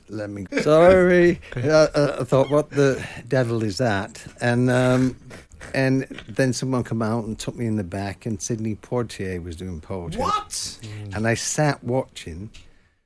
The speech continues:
Speaker 1: The Long Road, and it was like, wow, the use of language. And then there was a line in the poem I'll never forget. "It's over."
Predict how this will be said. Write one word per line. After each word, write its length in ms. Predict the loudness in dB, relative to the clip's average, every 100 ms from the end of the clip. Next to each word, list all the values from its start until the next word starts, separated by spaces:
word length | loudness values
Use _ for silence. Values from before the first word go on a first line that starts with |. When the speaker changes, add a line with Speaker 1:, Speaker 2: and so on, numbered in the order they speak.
| _ _ -8
Speaker 1:
The 100 | -4
Long 1040 | -2 -2 -2 -4 -4 -4 -4 -4 -6 -6 -8
Road, 480 | -8 -8 -8 -10 -14 _ -20 -20 -20 _ _
and 240 | -10 -8 -8
it 160 | -8
was 140 | -10 -10
like, 280 | -10 -10 -14 _ -16
wow, 320 | -14 -12 -14 -10
the 100 | -8
use 340 | -4 -4 -4
of 120 | -8
language. 680 | -6 -6 -8 -10 -16 -20 -20 -20 _
And 180 | -4 0
then 220 | 0 0
there 100 | 0
was 120 | 0
a 80 | 0
line 420 | 2 2 4 4
in 120 | 2 0
the 80 |
poem 420 | -2 -4 -2 0 -2
I'll 60 |
never 260 | -2 -4 -6
forget. 440 | -10 -6 -6 -6 -12 _ -20 -20 -20 _ _ -20 _ _ _ _ _ -6
"It's 220 | -6 -6 0
over." 440 | 4 4 2 -6